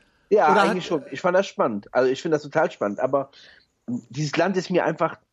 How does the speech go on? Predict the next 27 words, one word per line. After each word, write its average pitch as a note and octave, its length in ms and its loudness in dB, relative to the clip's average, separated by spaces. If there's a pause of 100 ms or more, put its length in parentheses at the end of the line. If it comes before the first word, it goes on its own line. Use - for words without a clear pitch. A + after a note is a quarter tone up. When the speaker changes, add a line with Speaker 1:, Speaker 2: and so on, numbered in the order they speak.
(120)
Speaker 1:
zu - 220 -4
groß, G#3 540 2
es C3 140 -10
ist D3+ 200 -6
mir D#3 360 2 (120)
zu - 220 -2
Speaker 2:
<laughs> G3+ 100 4
Speaker 1:
hart, F3+ 360 2 (380)
es C#3+ 120 0
ist D#3+ 180 0
mir D#3+ 260 2
zu - 300 -4
kalt, F#3+ 600 2 (300)
es B2 160 -8
ist C#3+ 180 -8
mir D#3 220 4
Speaker 2:
<laughs> D#3+ 60 -8
Speaker 1:
zu G3+ 240 -4
Speaker 2:
Okay, G#3 300 2
aber D#3+ 140 0
das F#3 220 0
sind A#3+ 160 0
ja, G#3+ 180 4
gut, F3+ 340 -2
das, D3 220 -2
ge-, G3+ 120 -8 (120)
okay. A2+ 420 -8